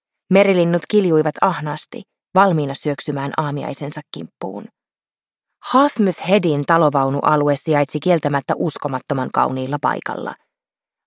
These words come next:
Vaikka Staria oli kouluaikoina pilkattu karavaanariksi, hänestä näin tiiviissä yhteisössä ja näin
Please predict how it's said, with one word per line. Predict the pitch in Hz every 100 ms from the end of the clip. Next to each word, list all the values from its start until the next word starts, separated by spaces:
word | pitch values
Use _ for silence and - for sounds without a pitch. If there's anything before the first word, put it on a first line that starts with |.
| _
Vaikka | 202 -
Staria | 180 - 220 262 196 160
oli | 160 160
kouluaikoina | 196 190 160 143 139 139 143
pilkattu | 180 160 143 - 147 -
karavaanariksi, | 185 151 135 113 - - - - - _ - -
hänestä | 160 165 156 160
näin | 170 180
tiiviissä | 170 156 147 -
yhteisössä | 185 175 - 151 151 139 160
ja | 151
näin | 175 196